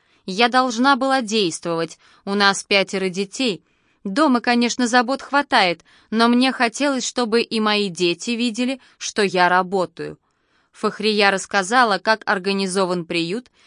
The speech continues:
и о некоторых его обитательницах. Особенно мне запомнилась история Марвари. Сейчас ей было пятнадцать,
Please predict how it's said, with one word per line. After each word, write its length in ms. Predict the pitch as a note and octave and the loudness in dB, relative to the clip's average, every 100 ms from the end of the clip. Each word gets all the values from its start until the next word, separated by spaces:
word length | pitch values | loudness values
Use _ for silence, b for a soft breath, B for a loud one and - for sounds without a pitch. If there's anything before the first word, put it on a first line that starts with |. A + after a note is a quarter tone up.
| b b | b b
и 120 | G#3 | 2
о 80 | G#3 | 2
некоторых 560 | A3+ D4+ D4 C#4 C4+ - | 4 0 0 -2 -4 -2
его 240 | G#3+ F#3 | 0 2
обитательницах. 1080 | F#3+ F#3 G#3+ A3+ E3+ - D#3 D3 - D3+ _ _ _ _ - | 2 0 -2 -2 -2 -4 -8 -8 -14 -20 _ _ _ _ -4
Особенно 580 | F#3+ - A3+ G#3+ G#3 | -4 0 -2 0 -2
мне 220 | G3+ G3+ G3 | 0 -2 0
запомнилась 840 | G3 G3 C#4+ B3+ A3 F#3+ F#3 - | -2 0 -2 0 0 -2 -4 -6
история 720 | G#3+ F#3 - A3+ G#3+ G#3 G3+ _ | -8 -8 -4 0 0 0 -2 _
Марвари. 760 | F3+ G#3 G#3 G#3+ G3+ A3+ A#3 D3+ _ _ _ _ - | -4 0 2 2 0 0 0 -8 _ _ _ _ -12
Сейчас 640 | - G#3+ G3 G#3+ G3 F#3+ | -4 -2 -2 0 0 -2
ей 180 | G3+ G3 | -4 -2
было 240 | F3+ F#3 | -2 -4
пятнадцать, 760 | F#3 G3 G#3 B3+ G#3+ - D#3 | -4 -6 -2 0 0 -4 -16